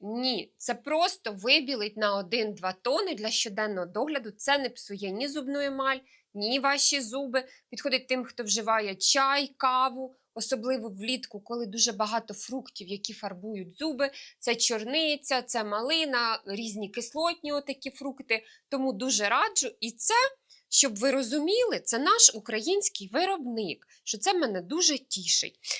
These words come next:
До речі, саме оцю зубну пасту зараз теж використовую. На сайті магазину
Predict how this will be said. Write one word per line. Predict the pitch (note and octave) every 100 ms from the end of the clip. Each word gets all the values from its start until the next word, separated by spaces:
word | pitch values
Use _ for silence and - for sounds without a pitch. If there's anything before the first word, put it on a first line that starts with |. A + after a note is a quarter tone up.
| -
До | G3
речі, | - D#4+ A#3
саме | - D4 C#4 G#3+
оцю | - A#3 - A3+
зубну | G3+ G#3 A3
пасту | A#3+ F#4 - C4+
зараз | G#3+ B3 D4+ -
теж | A3+ A3+
використовую. | G#3+ G#3 G#3 G#3 G3 F3 F3+ F#3
На |
сайті | F3+ B3 A#3+ G#3+
магазину | G#3+ G#3 G3 G#3+ F#3+